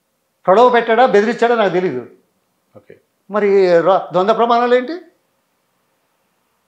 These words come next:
Speaker 1: ఎవడో అన్నాడని ఈ ఇంత పెద్ద ఛానల్ ముందు పేపర్లో మనం మాట్లాడుకోవడం ఏంటి దౌర్భాగ్యం? కేటీఆర్ ఎన్నిసార్లు పోయాడు కాన్ఫరెన్స్కి? మనం చేసే పని ముఖ్యం. అయినా నేను పోతున్నాను.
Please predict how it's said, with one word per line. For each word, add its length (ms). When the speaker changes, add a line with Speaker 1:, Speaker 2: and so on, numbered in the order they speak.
Speaker 1:
ఎవడో 280
అన్నాడని 600
ఈ 60
ఇంత 460
పెద్ద 180
ఛానల్ 560
ముందు 220
పేపర్లో 400
మనం 180
మాట్లాడుకోవడం 520
ఏంటి 160
దౌర్భాగ్యం? 460
కేటీఆర్ 300
ఎన్నిసార్లు 360
పోయాడు 220
కాన్ఫరెన్స్కి? 500
మనం 200
చేసే 200
పని 240
ముఖ్యం. 320
అయినా 220
నేను 160
పోతున్నాను. 380